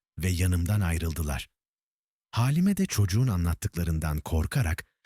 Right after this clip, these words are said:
başına bir şey gelir endişesiyle onu Mekke'ye götürmüştür. Görüldüğü üzere bu tür rivayetler Şakku Sadr anlatılarının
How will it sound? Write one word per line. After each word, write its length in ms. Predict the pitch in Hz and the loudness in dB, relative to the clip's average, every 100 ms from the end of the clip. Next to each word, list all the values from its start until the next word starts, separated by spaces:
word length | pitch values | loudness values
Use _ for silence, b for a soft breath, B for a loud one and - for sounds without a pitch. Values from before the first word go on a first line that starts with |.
| B - | B 0
başına 340 | 120 190 202 | 2 4 2
bir 60 | 139 | 0
şey 200 | 104 90 | 0 0
gelir 300 | 85 92 131 | 0 0 2
endişesiyle 720 | 92 80 - 82 76 73 95 B B - | 0 0 -2 -2 -2 -2 -2 B B 0
onu 260 | 117 170 | 2 4
Mekke'ye 500 | 180 113 - - 78 | 4 2 0 -2 -2
götürmüştür. 720 | 73 78 87 78 73 - 78 - _ _ _ _ _ B B | 0 -2 0 -2 -2 -4 -6 -8 _ _ _ _ _ B B
Görüldüğü 500 | 117 123 139 139 185 | 2 4 4 2 2
üzere 440 | 117 82 90 92 | 2 0 0 0
bu 100 | 113 | 0
tür 260 | 190 110 90 | 0 0 0
rivayetler 760 | 87 82 78 76 73 85 101 - B B | 0 0 0 -2 -4 -2 -2 -4 B B
Şakku 480 | - 117 - - | -2 0 -2 -2
Sadr 340 | 202 - 95 85 | -2 0 0 0
anlatılarının 800 | 78 90 90 90 90 90 101 | -2 0 0 -2 -2 0 0